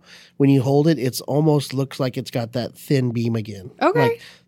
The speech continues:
Speaker 1: the Radicals from before
Speaker 2: Mm-hmm.
Speaker 1: graphene.
Speaker 2: Before.
Speaker 1: Yeah, like,
Speaker 2: It's
Speaker 1: it's
Speaker 2: been a
Speaker 1: almost got,
Speaker 2: minute.
Speaker 1: and it's got a low
Speaker 2: It's been
Speaker 1: flex. It's still a little more muted than I would say, like, a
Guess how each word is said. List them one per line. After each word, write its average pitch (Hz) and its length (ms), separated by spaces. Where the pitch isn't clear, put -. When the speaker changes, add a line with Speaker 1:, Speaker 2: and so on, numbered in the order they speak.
Speaker 1:
the 123 120
Radicals 120 560
from 113 480
before 117 500
Speaker 2:
Mm-hmm. 98 120
Speaker 1:
graphene. 107 540
Speaker 2:
Before. 196 640
Speaker 1:
Yeah, 117 340
like, 113 220
Speaker 2:
It's 214 140
Speaker 1:
it's 143 60
Speaker 2:
been 117 40
a - 20
Speaker 1:
almost 226 160
got, 165 80
Speaker 2:
minute. 135 140
Speaker 1:
and 135 80
it's 123 140
got 156 120
a 156 40
low 143 200
Speaker 2:
It's 135 60
been 156 100
Speaker 1:
flex. 135 600
It's 175 160
still 202 300
a - 20
little 165 300
more 165 240
muted 143 460
than 135 120
I 123 120
would 127 180
say, 123 260
like, 113 320
a 107 320